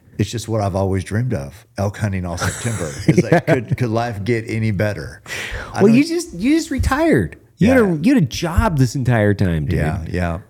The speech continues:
Speaker 1: I retired a year ago.
Speaker 2: Like, so this is your first year that you've, you've had no shit, a real September that you could take off,
Speaker 1: Yeah,
Speaker 2: right?
Speaker 1: and, and normally it would be kinda like your situation where,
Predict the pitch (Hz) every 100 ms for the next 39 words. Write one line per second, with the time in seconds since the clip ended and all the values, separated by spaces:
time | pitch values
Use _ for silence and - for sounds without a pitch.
0 | - - - 82 92 85 82 80 71 71
1 | 71 71 - 113 110 - _ _ _ -
2 | 127 131 180 180 139 113 - 143 143 135
3 | - 120 117 104 92 90 - - 101 87
4 | 95 92 90 82 - _ - 98 98 104
5 | 87 87 - - 98 98 95 - - 92
6 | 80 - _ - _ _ _ _ _ -
7 | 98 92 98 92 92 - - 95 85 80
8 | 76 - 98 82 - 131 - - - 143
9 | 110 92 101 123 107 113 135 143 120 101
10 | 95 92 80 98 92 104 95 85 - 90
11 | - 87 90 85 82 - 87 85 85